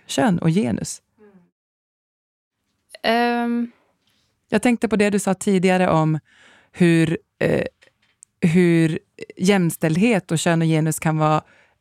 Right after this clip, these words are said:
Speaker 1: en förklaring, en potentiell förklaring till krig
Speaker 2: Mm.
Speaker 1: och fred.
Speaker 2: Ja. Jeg tror det er, eh, hva skal jeg si, tosidig.
Speaker 1: Mm.
Speaker 2: Jeg tror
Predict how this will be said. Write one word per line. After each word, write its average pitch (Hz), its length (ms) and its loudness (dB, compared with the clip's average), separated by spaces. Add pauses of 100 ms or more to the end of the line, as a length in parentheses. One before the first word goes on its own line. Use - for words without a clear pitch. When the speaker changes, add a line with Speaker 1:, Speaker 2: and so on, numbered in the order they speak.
(200)
Speaker 1:
en 160 180 2
förklaring, 196 640 0
en 175 120 0
potentiell 190 540 -2
förklaring 156 500 -2
till 160 280 -4
krig 175 540 -2 (200)
Speaker 2:
Mm. 196 300 -4
Speaker 1:
och 151 340 0
fred. - 360 -4 (120)
Speaker 2:
Ja. 208 240 -4 (640)
Jeg 254 160 -2
tror 220 200 -2
det 208 80 0
er, 190 320 0
eh, 185 520 -4 (580)
hva 196 100 -10
skal - 160 -6
jeg 214 140 -2
si, - 60 -20 (120)
tosidig. 202 580 -4 (160)
Speaker 1:
Mm. 202 100 4
Speaker 2:
Jeg 254 120 4
tror 220 400 -2